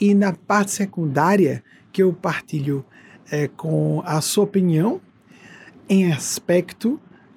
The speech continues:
um, mas não em outro, que eu acredito que você também concorde comigo. Vaguinho, volte por gentileza pra pergunta dele.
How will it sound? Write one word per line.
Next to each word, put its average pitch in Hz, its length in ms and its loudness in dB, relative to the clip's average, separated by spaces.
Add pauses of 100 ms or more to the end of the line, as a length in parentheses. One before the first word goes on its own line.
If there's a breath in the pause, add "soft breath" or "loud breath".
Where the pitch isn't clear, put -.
(240)
um, 220 320 4 (120)
mas 180 360 2
não 202 160 2
em 196 100 4
outro, 185 480 4
que - 100 -6
eu 285 60 -2
acredito 196 380 -2
que 202 100 -4
você 190 320 -2
também 156 320 -2
concorde 143 420 -4
comigo. 131 480 -4 (380 loud breath)
Vaguinho, 185 400 0
volte 196 220 -4
por 190 80 -8
gentileza 156 500 -2
pra 143 160 -8
pergunta 139 380 -4
dele. 120 340 -4